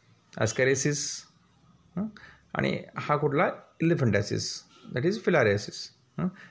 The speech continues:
उत्तर प्रदेशमधले फोटो आहेत, आपल्या इथले बिहार, उत्तर प्रदेशमधले. हे बघा, हे बघा, आता इथं जो दिसतोय, हा तो आहे बघा, Bancrofti, Wuchereria bancrofti, हा दिसतोय का थ्रेड लाईक स्ट्रक्चरमध्ये?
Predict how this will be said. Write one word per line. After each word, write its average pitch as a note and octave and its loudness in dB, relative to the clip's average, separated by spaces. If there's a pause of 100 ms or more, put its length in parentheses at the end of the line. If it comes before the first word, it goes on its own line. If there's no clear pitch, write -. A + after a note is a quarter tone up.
(200)
उत्तर C3 0
प्रदेशमधले C#3+ 2
फोटो C#3 2
आहेत, C3+ -2 (100)
आपल्या A#2 2
इथले A#2+ 2
बिहार, A2+ 4
उत्तर A2+ 0
प्रदेशमधले. A2+ -2 (600)
हे B2+ 2
बघा, G2 2 (3500)
हे B2 -4
बघा, - -4 (520)
आता F3 2 (100)
इथं E3+ 0
जो G3+ 4
दिसतोय, D#3 4 (260)
हा - 0
तो D3+ 0
आहे C3 6
बघा, G#2 4 (440)
Bancrofti, A2+ 2 (1300)
Wuchereria C3 4
bancrofti, A2 4
हा B2 4
दिसतोय C#3 0
का A2+ 4
थ्रेड A#2+ 2
लाईक A#2 4
स्ट्रक्चरमध्ये? A2 2